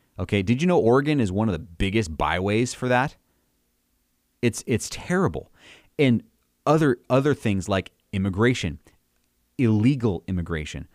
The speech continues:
those are huge. That's a huge thing on our plate that we need to close up those loopholes, get the rest of that wall built, which is helping,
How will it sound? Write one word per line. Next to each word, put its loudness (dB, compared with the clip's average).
those 4
are 0
huge. -8
That's 0
a 0
huge 2
thing -2
on -2
our -2
plate -6
that -10
we -2
need -2
to -4
close 2
up 0
those 0
loopholes, -4
get 0
the 2
rest 2
of -4
that 0
wall 2
built, -2
which -4
is -6
helping, -4